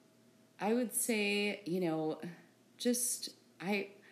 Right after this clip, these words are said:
personally, I have jomo. I have joy of missing out.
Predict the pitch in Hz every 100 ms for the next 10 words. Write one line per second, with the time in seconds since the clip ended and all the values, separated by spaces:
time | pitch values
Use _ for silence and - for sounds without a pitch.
0 | - - - 294 - 320 302 294 - 165
1 | 175 190 196 190 196 151 160 160 156 156
2 | 151 147 - - - 139 151 139 123 123
3 | 156 - - 165 165 170 185 151 147 151
4 | 143 185 208 214 - 226 226 226 226